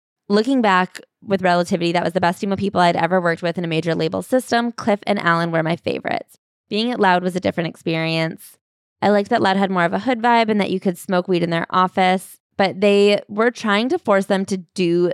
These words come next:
something that they didn't want to be. And also the two major executives with Loud hated each other. And so one of them would, they do one thing and the other one would say, "Don't do what that guy said to do." And he was like, "What the fuck are we supposed to do? This is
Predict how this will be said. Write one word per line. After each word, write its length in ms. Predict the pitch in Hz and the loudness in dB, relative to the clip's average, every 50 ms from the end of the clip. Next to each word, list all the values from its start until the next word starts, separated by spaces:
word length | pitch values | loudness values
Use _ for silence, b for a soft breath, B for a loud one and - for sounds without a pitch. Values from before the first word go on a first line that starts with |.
| - - | -4 -6
something 460 | - 214 185 190 - 208 202 196 196 | -4 -4 -2 -2 0 0 0 0 0
that 100 | 190 - | 0 2
they 100 | 180 180 | 2 0
didn't 220 | 180 175 170 165 | 0 0 -2 -2
want 140 | 160 180 175 | 0 0 0
to 40 | 170 | -2
be. 320 | 180 - 165 165 170 185 | -2 -6 -4 -2 0 0
And 200 | - - 196 190 | 0 0 0 -2
also 340 | - - 175 185 - 262 294 | 0 0 0 2 2 2 2
the 100 | 269 302 | 0 0
two 300 | 226 - - - 220 214 | -4 -4 -6 -4 -2 0
major 260 | 208 190 185 175 190 | 0 0 2 2 0
executives 640 | 175 165 180 180 170 147 165 - 185 185 190 202 202 | 0 0 -2 -2 -4 -4 -4 -4 -4 -4 -2 -2 -2
with 140 | 214 214 247 | -2 0 2
Loud 320 | 240 240 247 269 277 277 - _ _ _ | 4 4 4 4 2 0 -2 _ _ _
hated 340 | - 254 285 330 330 330 262 | -2 -2 0 0 0 -2 -2
each 180 | 226 220 - 220 | -4 -4 -2 0
other. 300 | 196 180 185 190 190 196 | 0 2 2 2 2 2
And 200 | - 202 208 202 | 2 0 0 2
so 140 | 233 214 202 | 2 2 2
one 160 | 214 233 254 | 2 2 2
of 60 | 254 | 2
them 160 | 254 226 214 | 2 2 0
would, 120 | 214 202 196 | 0 0 2
they 140 | 208 196 | 2 2
do 160 | 190 190 202 190 | 2 2 0 0
one 220 | 190 214 233 226 | 2 0 0 0
thing 200 | - 196 185 190 | 0 0 0 0
and 160 | 185 185 190 | -2 -2 -4
the 80 | 190 - - | -4 -2 0
other 200 | 214 233 233 214 | 2 4 4 4
one 360 | 202 190 185 185 190 190 196 - _ _ _ _ | 4 4 2 2 0 -2 -4 -8 _ _ _ _
would 500 | - 208 226 214 196 190 185 190 - - | -2 2 2 4 4 4 2 0 -2 0
say, 160 | 233 208 190 | 2 2 2
"Don't 280 | 190 175 214 196 202 196 | 4 2 2 2 2 2
do 80 | 220 | 0
what 100 | 190 185 | 2 2
that 200 | 180 185 180 170 | 2 2 0 2
guy 120 | - 180 175 | 2 0 0
said 240 | - 185 175 185 - | 2 0 0 0 -2
to 80 | 185 | -2
do." 320 | 160 190 208 208 196 185 185 | 2 4 4 6 6 6 4
And 160 | 160 180 196 | 2 2 2
he 80 | 196 | 2
was 100 | 185 190 | 2 2
like, 140 | 208 190 185 | 2 0 0
"What 140 | 196 208 - | 0 0 -2
the 60 | 294 | -2
fuck 220 | - - 220 208 226 | 0 0 0 2 2
are 60 | 208 | 2
we 140 | 190 185 196 | 2 2 2
supposed 280 | - - 185 185 - - | 0 0 -2 -2 -2 -4
to 40 | |
do? 160 | 180 - 170 156 | -2 0 0 0
This 160 | - 170 180 | 0 -2 -4
is 180 | 180 180 - | -4 -6 -6